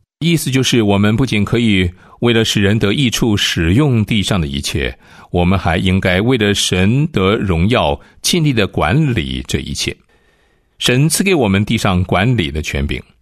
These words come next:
某种程度上我们不能使用动植物超过人类的需要。有些地方的人们还在挨饿，有些人流离失所，而有些地方的动物却享受着比人还尊贵的地位。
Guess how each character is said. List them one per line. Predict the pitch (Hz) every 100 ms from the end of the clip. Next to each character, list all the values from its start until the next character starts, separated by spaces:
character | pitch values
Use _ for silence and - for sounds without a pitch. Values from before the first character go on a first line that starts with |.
| _ _ _ -
某 | - 175
种 | 143
程 | 117 123
度 | 131
上 | 127 110
我 | 92
们 | 95 101
不 | 139
能 | 110 120
使 | - 92
用 | 104 98 95
动 | 120 127
植 | 107 95
物 | 110 92
超 | - 104
过 | 101 95
人 | 73 69 73
类 | 85
的 | 69
需 | - 69
要。 | 65 73 _ _ _ _ -
有 | - 101
些 | 123
地 | 120
方 | 123 120
的 |
人 | 98 98
们 | 98 101
还 | -
在 | 78 78
挨 | 80 82
饿， | 92 80 67 - - -
有 | 202 87
些 | - 143
人 | 98 87 98
流 | 90 78
离 | 76
失 | - - 101
所， | - - _ _ _ _ _ -
而 | - 156
有 | 143
些 | 127
地 | 143 135
方 | 135
的 | 127
动 | - 185 151
物 | 139 123
却 | - 123
享 | - 101
受 | 98 123
着 | 107
比 | 87 87
人 | 95 92 120 160
还 | - 85
尊 | 92 104 98
贵 | 82
的 | -
地 | 71 65
位。 | 62